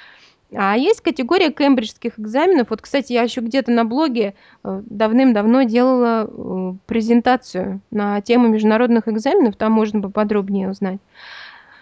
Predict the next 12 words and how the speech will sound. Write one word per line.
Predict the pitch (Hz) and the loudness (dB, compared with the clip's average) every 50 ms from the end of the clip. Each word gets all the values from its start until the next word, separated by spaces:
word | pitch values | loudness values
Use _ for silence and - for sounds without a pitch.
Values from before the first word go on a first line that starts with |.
| - - _ | -20 -8 _
Вот, | 220 202 214 214 208 202 | -2 0 2 2 0 0
про | - 226 226 220 | 0 0 2 2
это. | 208 196 202 - 214 | 2 0 -2 -4 -8
То | 208 | -10
есть, | 233 - - | -6 -2 0
а | 262 | 2
есть | 311 427 466 - 392 | 2 2 2 2 0
экзамены, | 294 277 269 294 269 240 226 220 202 | 0 2 2 4 4 4 4 2 0
которые | - 240 240 - 403 440 392 | -2 -4 -2 0 0 2 2
дают | 262 262 262 269 233 | 2 2 0 0 0
бессрочные | 214 208 269 302 - - 349 339 349 339 - - 240 240 240 | -2 -4 -4 -6 -4 -4 -2 0 0 0 0 2 2 2 2
результаты, | 226 233 220 233 233 220 - 214 196 190 - - 185 220 | 2 2 0 -2 -2 -2 -4 -6 -6 -6 -8 -12 -14 -8